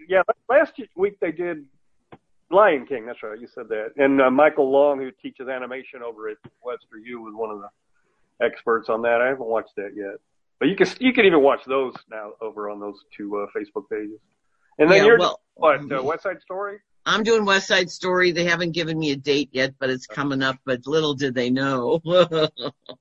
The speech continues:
Speaker 2: I'm ready to go with that one. <laughs> So, so, uh,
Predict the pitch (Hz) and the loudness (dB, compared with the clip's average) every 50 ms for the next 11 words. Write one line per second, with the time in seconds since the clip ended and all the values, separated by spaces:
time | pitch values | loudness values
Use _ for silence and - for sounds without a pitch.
0 | _ _ - 196 220 233 202 170 _ - 151 160 160 156 156 156 156 147 143 143 | _ _ -14 -10 -8 -8 -10 -8 _ 0 2 2 2 2 2 2 2 2 2 0
1 | 127 135 127 139 143 143 135 131 135 135 151 147 143 131 76 107 120 127 156 165 | -4 -4 -2 0 0 0 0 0 -4 0 2 2 2 0 -2 -4 -6 -6 -6 -4
2 | - 170 151 143 - - 143 143 - - - - - _ - 90 156 - _ _ | -4 -4 -4 -4 -6 -12 -16 -16 -16 -18 -20 -20 -18 _ -10 -10 -10 -10 _ _
3 | 220 240 254 247 220 202 _ _ _ - - 175 160 147 147 143 143 139 135 - | -12 -12 -12 -12 -12 -16 _ _ _ -14 -4 -2 0 0 2 0 -2 -4 -6 -6
4 | 117 143 135 131 | -4 -4 -4 -6